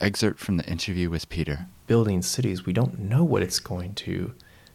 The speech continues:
Speaker 2: who's going to be in it or what it's going to look like in a hundred years. Um, but we can design some really basic parameters to support that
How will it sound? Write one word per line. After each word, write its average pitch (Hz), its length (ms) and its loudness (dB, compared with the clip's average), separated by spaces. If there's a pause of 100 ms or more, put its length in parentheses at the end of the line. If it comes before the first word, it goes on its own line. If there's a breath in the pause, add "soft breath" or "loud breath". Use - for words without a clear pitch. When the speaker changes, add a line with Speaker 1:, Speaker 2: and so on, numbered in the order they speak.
Speaker 2:
who's 120 260 8
going 90 320 4
to 92 140 -4
be 98 360 -6
in 95 160 0
it 90 240 0
or 90 240 -4
what 92 160 0
it's 90 140 -4
going 92 200 -2
to 90 80 -6
look 90 240 -2
like 87 280 0
in 107 100 0
a 90 80 0
hundred 90 400 -4
years. - 420 -6 (520 loud breath)
Um, 90 400 -2
but 92 120 4
we 101 120 -2
can 90 180 0
design 98 480 0
some 90 240 0
really 104 240 2
basic 92 720 -2 (380 soft breath)
parameters 90 760 2
to - 80 -2
support - 600 -4
that - 240 -10